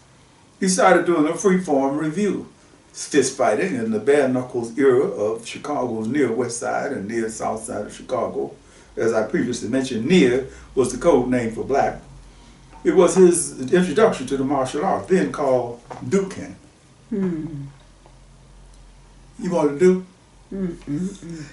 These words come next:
Speaker 1: Years later, he was introduced to a more sophisticated form of Duking called Hapkido. The Korean version of Duking included kicking, grappling, pressure point <laughs> application, using leveraging techniques to allow opponent to defeat,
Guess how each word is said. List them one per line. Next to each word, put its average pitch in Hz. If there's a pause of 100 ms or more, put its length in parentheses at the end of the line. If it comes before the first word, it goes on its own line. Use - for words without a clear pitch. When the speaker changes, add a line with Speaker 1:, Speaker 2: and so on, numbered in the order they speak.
Speaker 1:
Years 196
later, 185
he 170
was 143
introduced 185
to 151
a 156
more 165
sophisticated 135
form 123
of 117
Duking 120
called -
Hapkido. - (600)
The 180
Korean 180
version 143
of 107
Duking 131
included 127
kicking, - (360)
grappling, - (300)
pressure 165
point 139
<laughs> 143
application, 185 (200)
using 143
leveraging 117
techniques -
to 113
allow 147
opponent 160
to 131
defeat, 147